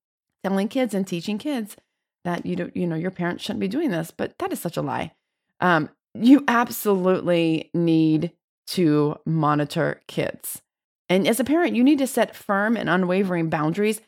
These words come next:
as to what monitoring is gonna look like. You tell them that in advance.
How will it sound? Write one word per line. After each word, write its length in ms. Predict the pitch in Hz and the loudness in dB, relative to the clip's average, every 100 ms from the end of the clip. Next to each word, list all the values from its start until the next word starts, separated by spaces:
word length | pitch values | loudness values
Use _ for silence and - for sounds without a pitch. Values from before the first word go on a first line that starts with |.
| _ _ | _ _
as 120 | 208 208 | -4 -2
to 180 | 247 | -2
what 360 | 208 170 196 - | 0 2 2 2
monitoring 640 | 202 180 190 196 - 208 | 2 2 0 -4 -4 -2
is 140 | - 165 | -4 -4
gonna 220 | 185 160 | -2 0
look 280 | 151 151 - | 0 -4 -4
like. 240 | 147 - | -8 -6
You 80 | 185 | -8
tell 300 | 285 - 285 | -8 -10 -6
them 200 | 285 277 | -2 -2
that 200 | 202 185 | -2 -2
in 100 | 190 | -2
advance. 420 | 190 262 185 - | -2 -4 -4 -10